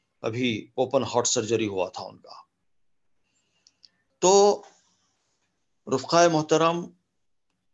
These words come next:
इसका जो इलाज है वो है एहतियात, हद दर्जा एहतियात। और जो डॉक्टर साहब ने एहतियाती तदाबीर बताई हैं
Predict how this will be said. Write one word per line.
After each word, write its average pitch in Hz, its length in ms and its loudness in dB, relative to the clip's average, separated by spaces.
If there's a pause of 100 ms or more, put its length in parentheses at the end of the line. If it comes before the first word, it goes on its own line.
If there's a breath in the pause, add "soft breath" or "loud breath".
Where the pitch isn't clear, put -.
(320)
इसका - 380 0
जो 180 160 0
इलाज 123 360 2
है 123 220 -2
वो 127 240 2
है 113 180 -2
एहतियात, 113 680 -4
हद 139 240 -4
दर्जा 120 320 0 (100)
एहतियात। 98 540 -8 (1300)
और 117 220 2
जो 120 200 2
डॉक्टर 120 240 0
साहब 127 320 2
ने 117 120 0
एहतियाती 113 760 -2
तदाबीर 117 460 2
बताई 107 380 -4
हैं 123 260 -14